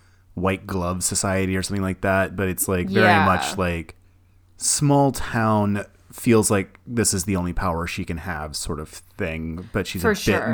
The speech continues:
Speaker 1: bit megalo about it, you know?
Speaker 2: Something to wake up for, something to get out of bed for, something to live for. You know, like, everyone needs it.
Speaker 1: It's one of those things that, like, <sighs> it's hard to describe, but, like,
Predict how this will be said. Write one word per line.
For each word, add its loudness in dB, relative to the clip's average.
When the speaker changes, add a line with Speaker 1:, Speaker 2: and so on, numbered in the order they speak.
Speaker 1:
bit 0
megalo -4
about -4
it, -12
you -2
know? 0
Speaker 2:
Something 4
to 4
wake 0
up 0
for, -2
something -4
to -6
get 0
out 2
of -4
bed -4
for, -4
something -6
to -6
live -6
for. -4
You -4
know, 0
like, -6
everyone -4
needs -4
it. -4
Speaker 1:
It's 0
one 4
of 6
those 2
things 2
that, 2
like, 0
<sighs> -6
it's -10
hard -4
to -2
describe, 0
but, -4
like, -2